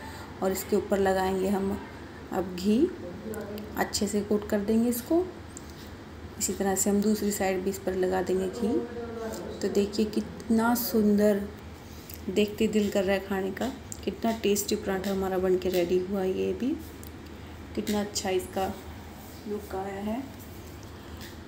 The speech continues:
तो friends आप भी इसी तरह से घर पे जब आपका कुछ मीठा खाने का दिल करे तो इस तरह से आप बहुत ही tasty और crispy पराठा बना के ready कर सकते हैं। लीजिए हमारे दोनों पराठे बिल्कुल सिक के ready हैं।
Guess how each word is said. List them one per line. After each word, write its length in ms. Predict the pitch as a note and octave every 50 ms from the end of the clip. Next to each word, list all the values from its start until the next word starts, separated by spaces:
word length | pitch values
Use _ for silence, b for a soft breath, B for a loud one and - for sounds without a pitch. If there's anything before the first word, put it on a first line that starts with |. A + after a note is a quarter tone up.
| - - -
तो 180 | A3 G#3+ G#3
friends 360 | G#3 G#3 - G#3+ G#3 G#3 G3+ G#3
आप 180 | G3 F#3+ F#3+ G3
भी 80 | G#3+ A3+
इसी 200 | A3+ A3+ C4+ C4
तरह 260 | C4+ - G#3+ G3+ F3+
से 200 | F3+ - - G3
घर 160 | F#3+ A3 F3+ F3 - -
पे 140 | G#3+ B3+ C4+
जब 260 | C4 - G3+ F3+ F#3
आपका 280 | F#3 F3+ - - G3+ F#3
कुछ 300 | F#3+ F#3+ F#3 - - G#3+
मीठा 220 | F#3+ F#3 - F#3
खाने 260 | F#3 - G3+ F#3+ F#3+
का 120 | F#3 F#3+ F3+
दिल 180 | - G3 F#3+
करे 280 | F#3 - G3 G#3 C4+ F4 - B B B B B B B B B -
तो 60 | G#3+
इस 140 | G#3+ G#3+ G#3+
तरह 140 | - A3 G#3+
से 180 | G#3 - - F#3+
आप 140 | F#3+ F#3 - - A3
बहुत 240 | G#3+ G3+ F#3 F#3+
ही 60 | G#3+ G#3
tasty 440 | - G#3 G3 F#3+ F#3+ - - A3+
और 100 | A3+ A3
crispy 360 | A3 A3 A3 G3+ G3+ - - G3
पराठा 360 | - - F#3 F3+ F3+ - F#3
बना 200 | F3+ F3+ F#3 F3
के 180 | F3 - F#3 F3+
ready 200 | F#3 F3+ F3 F3+
कर 140 | F3+ - F3+
सकते 380 | F3+ - E3+ - - - G#3 F#3+
हैं। 240 | G3+ G#3 B3+ C#4 - B B B B B B B -
लीजिए 300 | G3+ G#3+ F#3+ F3+ G3+ G#3
हमारे 340 | G#3 G#3 G3 F#3+ F#3 F#3+ G3
दोनों 240 | F#3 G3 F#3+ F#3+ F#3
पराठे 380 | F#3 G3 F#3+ F#3 F3+ F3+ G3+ F#3
बिल्कुल 300 | F3+ F3+ F3+ - G3 G3+
सिक 220 | - - F#3 -
के 120 | - G3 F#3
ready 300 | F#3+ F#3+ F#3 F3+ G3+ G3+
हैं। 180 | F#3+ A#3+ D#4+